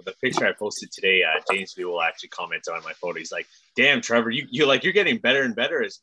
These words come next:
the, as time goes on and you do this." And, like, literally that's the truth, because especially during these countdowns, what I like is, you know, Sean, you were talking about having other, like, creator friends and it inspires you sort of thing, right? I love during these countdowns that you're seeing everyone's photos every day and you're like,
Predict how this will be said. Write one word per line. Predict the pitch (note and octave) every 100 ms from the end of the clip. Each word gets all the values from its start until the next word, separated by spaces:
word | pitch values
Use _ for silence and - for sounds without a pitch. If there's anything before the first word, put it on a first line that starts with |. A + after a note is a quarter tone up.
| _
the, | G#2+ A2 G#2
as | G#2 - -
time | - A#2
goes | A2 G2+
on | A2 A#2+ A2
and |
you | F#2+ F#2
do | C#3+
this." | G#2+ -
And, | G#2+ G2+ -
like, | G#2+ -
literally | C3+ D#3+ C#3+ A#2
that's | A2+ -
the | -
truth, | - B2+ G#2 -
because | - G2 F#2+ - _ _ -
especially | - C#3 D#3+
during | C3+ C3+ B2
these | G#2
countdowns, | - G#2 A2 A#2 A#2
what | A2+ F#2
I |
like | F#2 G#2 -
is, | G2+ F2
you | G2
know, | F#2 - _ _ -
Sean, | G#2 G2+
you | G2
were |
talking | F#2 F#2+ - F#2+
about | F#2
having | F#2+ F2+ F#2
other, | F2 F2+
like, | E2+ -
creator | G2+ F#2+ F#2
friends | - F#2 F#2 F2
and | F2+
it | F2
inspires | E2 E2 F2+ F#2 F2+ F2
you | F#2
sort | - F#2 E2+
of |
thing, | F#2 E2
right? | E2 G#2+ B2 - _ -
I |
love | G2+ A#2 A#2+
during | C3+ C#3
these | B2 A2+
countdowns | - F#2+ - A#2+ B2+ C#3+
that | - -
you're | -
seeing | - G#2 G#2
everyone's | G2 G2+ F#2 F2+
photos | - E2 F#2 G2+
every | G#2+ A2
day | A#2+ C3
and | C#3
you're | G#2+
like, | E2+